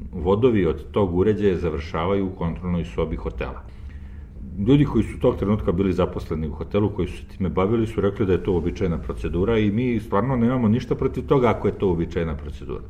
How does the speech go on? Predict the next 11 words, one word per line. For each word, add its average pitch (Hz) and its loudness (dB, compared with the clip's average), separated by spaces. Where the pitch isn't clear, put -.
Za 87 -2
nas 117 2
samo 131 0
nije 127 2
uobičajena 110 2
procedura 98 -2
što 107 -4
nam 95 -2
to 117 -4
nisu 139 -2
rekli. - 0